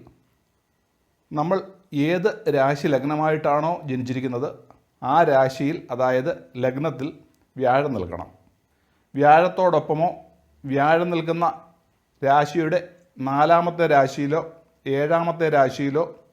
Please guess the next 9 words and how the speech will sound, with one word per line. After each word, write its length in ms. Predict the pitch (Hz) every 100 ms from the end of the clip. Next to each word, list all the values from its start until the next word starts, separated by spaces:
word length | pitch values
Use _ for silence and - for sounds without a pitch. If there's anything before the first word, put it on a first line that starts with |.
| _ -
പത്താമത്തെ 580 | 127 - 165 165 165 151
രാശിയിലോ 480 | 135 123 135 131 156 - - -
ചന്ദ്രൻ 300 | 131 127 131 113
നിൽക്കണം. 320 | 95 90 87 - _ _ _ _ _ _ _ _ _ _ _ _
ഇങ്ങനെ 220 | 165 196 202 - - 143
വ്യാഴകേന്ദ്രത്തിൽ 800 | 147 151 165 180 180 175 170 170 165
ചന്ദ്രൻ 280 | 139 160 170
നിൽക്കുമ്പോൾ 400 | 160 135 135 135 165 - _ -
മറ്റൊരു 300 | 135 131 165